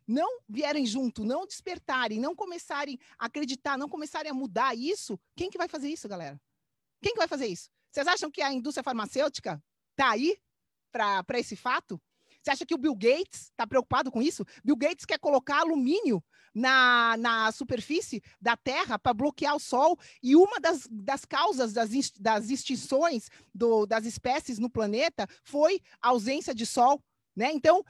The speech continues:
esse imbecil quer colocar alumínio pra tapar a luz solar. Então, assim, onde que a gente tá indo? Onde que a gente tá indo? E o que que vai acontecer se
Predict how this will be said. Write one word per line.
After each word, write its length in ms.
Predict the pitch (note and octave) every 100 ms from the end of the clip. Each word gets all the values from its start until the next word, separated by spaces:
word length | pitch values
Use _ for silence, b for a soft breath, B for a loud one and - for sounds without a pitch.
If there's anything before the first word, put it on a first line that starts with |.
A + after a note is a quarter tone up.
| b
esse 220 | C4+ D#4+
imbecil 600 | D#4+ D#4+ - - D4 F#4+ - _
quer 200 | C#4 D#4
colocar 520 | F4+ D#4+ - C4 D#4 b b
alumínio 520 | C4 D4+ C4 D#4 E4+
pra 160 | - C#4+
tapar 360 | D4 B3+ C#4+
a 20 | C#4+
luz 180 | C#4+
solar. 380 | - A#3+ A3+ C#4 - b
Então, 200 | C#4+ B4
assim, 200 | - E4 b -
onde 240 | G4+ -
que 100 | -
a 40 |
gente 240 | D#4 G4+ -
tá 120 | D4+
indo? 280 | C#4+ G4 F#3 _ _ _ _ -
Onde 240 | G4 -
que 80 | F4+
a 40 |
gente 200 | D#4 F4+
tá 120 | E4+ B3+
indo? 240 | D4+ C#4 b -
E 100 | D4+
o 60 |
que 160 | - F4
que 180 | - F4
vai 140 | D#4+
acontecer 500 | E4 D#4 C#4 C#4 F4
se 260 | - E4+